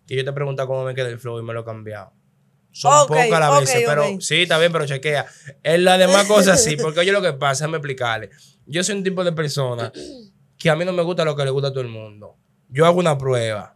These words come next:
Speaker 1: Por ejemplo, ustedes saben que en otro coro podcast yo soy cagotón, ¿verdad?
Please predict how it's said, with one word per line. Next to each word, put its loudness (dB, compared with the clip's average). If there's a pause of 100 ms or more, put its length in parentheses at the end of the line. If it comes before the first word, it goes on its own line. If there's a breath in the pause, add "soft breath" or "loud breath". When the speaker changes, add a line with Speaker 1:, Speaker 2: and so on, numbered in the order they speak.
(200)
Speaker 1:
Por -4
ejemplo, -2 (200)
ustedes -2
saben 0
que -2
en -4
otro -4
coro -2
podcast -6
yo -6
soy -8
cagotón, -8 (500)
¿verdad? -6